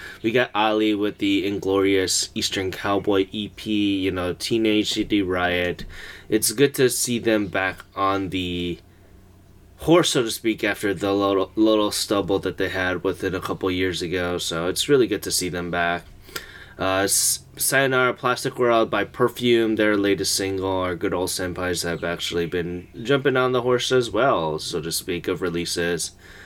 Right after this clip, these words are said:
Um, we also have, uh, You Are Beautiful by Mime, which is absolutely fantastic. I highly recommend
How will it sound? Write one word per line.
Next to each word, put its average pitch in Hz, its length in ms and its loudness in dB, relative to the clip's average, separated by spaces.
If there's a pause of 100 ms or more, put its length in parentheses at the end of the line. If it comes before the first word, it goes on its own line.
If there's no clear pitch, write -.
(720)
Um, 87 380 -4
we 98 180 2
also 101 300 2
have, 98 380 0
uh, 95 280 0 (180)
You 113 280 4
Are 107 100 4
Beautiful 113 500 2
by 101 300 2
Mime, 101 760 0
which 87 360 -4
is - 400 -2 (240)
absolutely 95 500 -2
fantastic. 85 560 -8
I 85 80 0
highly 95 280 2
recommend 90 560 -4